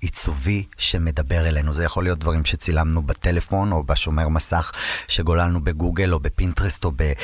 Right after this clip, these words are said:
אה, או ב-, אה, פ-, פייסבוק, או באינסטגרם, בכל, ה-, העולם הרי מציף אותנו בעיצוב הרשת, זה הד-, זה הכלי עיצוב הכי חזק בעולם. אז כל הדברים האלה שאנחנו, אה, נפגשים איתם, כש-,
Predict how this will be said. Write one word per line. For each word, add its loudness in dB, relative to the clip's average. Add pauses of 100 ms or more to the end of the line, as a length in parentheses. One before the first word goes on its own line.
(280)
אה, 2 (140)
או 0
ב-, 0
אה, 0
פ-, -6
פייסבוק, -2
או 0
באינסטגרם, 0
בכל, 0
ה-, -2
העולם 2
הרי 0
מציף 0
אותנו 0
בעיצוב 0
הרשת, 0
זה 2
הד-, 0
זה -2
הכלי 0
עיצוב -2
הכי 0
חזק 0
בעולם. 0 (640)
אז 0 (480)
כל 2
הדברים 0
האלה 2
שאנחנו, 0
אה, 2
נפגשים 2
איתם, 2
כש-, -2